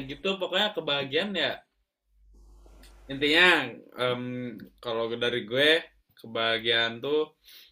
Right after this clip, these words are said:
bakal terwujud ketika lo, eh, mensyukuri apa yang lo punya dan mensyukuri apa yang emang udah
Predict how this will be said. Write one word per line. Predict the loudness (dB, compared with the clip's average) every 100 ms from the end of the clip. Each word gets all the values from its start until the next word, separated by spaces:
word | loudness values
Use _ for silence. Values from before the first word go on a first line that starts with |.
| _ _ _ -20 -18 -18 -10
bakal | -8 -4 -4
terwujud | -4 -4 -4 0 -2 -4
ketika | -14 -10 -8 -6 -4
lo, | 0 0 0 -2 -4 -4
eh, | -4 -4 -4 -4
mensyukuri | -8 -10 -10 -12 -8 -6 -2 -2
apa | -2 -4
yang | -6 -6
lo | -10
punya | -10 -8 -6
dan | -6 -8
mensyukuri | -12 -14 -16 -12 -8 -4 -4
apa | -6 -6
yang | -4 -4 -8
emang | -10 -12 -12
udah | -12 -8 -8